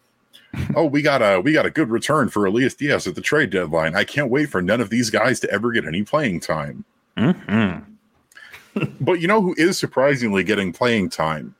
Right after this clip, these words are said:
Speaker 1: and we do have to give the Rockies credit for this, even though they kind of had their hand forced in this,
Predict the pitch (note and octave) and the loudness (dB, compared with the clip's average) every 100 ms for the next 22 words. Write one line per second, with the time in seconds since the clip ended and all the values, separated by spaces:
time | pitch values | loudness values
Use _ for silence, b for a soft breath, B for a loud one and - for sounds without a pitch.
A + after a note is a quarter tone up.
0 | _ - A2 G#2+ G#2 G#2 - G2+ G2+ G#2 | _ -2 0 2 2 0 -4 -4 -2 0
1 | C#3 D3+ D3 A2 A#2 G#2 F#2+ A2+ - F#2 | 0 2 0 0 -2 0 2 2 0 -8
2 | - A2+ A2 E2 D#2 - A2 C#3 B2 F#2 | -2 -2 0 -2 -4 0 0 2 2 2
3 | E2+ A#2 _ _ _ _ _ _ _ _ | 2 0 _ _ _ _ _ _ _ _
4 | _ _ - G2+ A2 - G#2+ A2 F2 G2+ | _ _ -6 0 0 2 0 2 0 0
5 | A2 F#2+ D2+ - C3+ C#3+ - F#2+ E2+ D#2 | -2 -4 -4 0 2 0 -2 -2 0 -2
6 | - D#2+ C#2+ - B2+ - - | -4 -6 -6 -6 -2 -2 -2